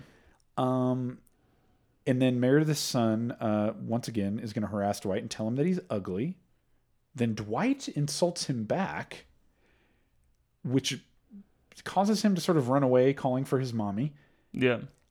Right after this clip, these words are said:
Speaker 1: Angela loves this.
Speaker 2: Oh, she likes it.
Speaker 1: She is like,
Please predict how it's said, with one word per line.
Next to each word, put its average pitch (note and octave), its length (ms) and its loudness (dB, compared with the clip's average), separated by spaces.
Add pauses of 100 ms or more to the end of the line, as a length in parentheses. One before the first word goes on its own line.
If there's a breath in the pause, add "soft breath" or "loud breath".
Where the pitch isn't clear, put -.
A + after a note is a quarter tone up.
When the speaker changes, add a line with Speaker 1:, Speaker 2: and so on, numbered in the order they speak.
(140)
Speaker 1:
Angela D3 640 2 (200)
loves A2+ 520 0
this. G2 200 -4
Speaker 2:
Oh, A#2 200 2
she B2 200 -4
likes A2 360 -6
it. - 140 -12 (300)
Speaker 1:
She F3 340 4
is A#2+ 180 6
like, F#2+ 420 -4